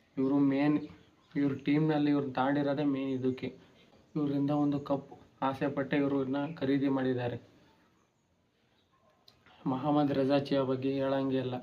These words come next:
ಇವರು ಅತ್ಯದ್ಭುತವಾದ ಆಟಗಾರ ಮತ್ತು ಇರಾನಿಯನ್ನಲ್ಲೇ ನಂಬರ್ ಒನ್ ಆಟಗಾರ ಇವರೇ ಆಗಿದ್ದಾರೆ. ಇವರಿಷ್ಟು ಸೀಸನ್ನ ಹೇರ್ ಸ್ಟೈಲಲ್ಲಿ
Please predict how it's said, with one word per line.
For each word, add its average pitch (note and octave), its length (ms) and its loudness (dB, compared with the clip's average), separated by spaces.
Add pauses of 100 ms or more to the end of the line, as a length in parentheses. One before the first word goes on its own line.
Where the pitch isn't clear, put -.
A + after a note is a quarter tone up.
(640)
ಇವರು C3+ 240 0 (260)
ಅತ್ಯದ್ಭುತವಾದ C3+ 840 -2
ಆಟಗಾರ C3 480 -2 (180)
ಮತ್ತು C3+ 260 -6
ಇರಾನಿಯನ್ನಲ್ಲೇ C#3+ 840 2
ನಂಬರ್ C3+ 340 0
ಒನ್ C3+ 160 -4
ಆಟಗಾರ C3 340 -4
ಇವರೇ C3 280 -2
ಆಗಿದ್ದಾರೆ. B2 460 -6 (1400)
ಇವರಿಷ್ಟು C#3+ 440 6
ಸೀಸನ್ನ D3+ 440 4
ಹೇರ್ C#3+ 260 2
ಸ್ಟೈಲಲ್ಲಿ C#3 520 0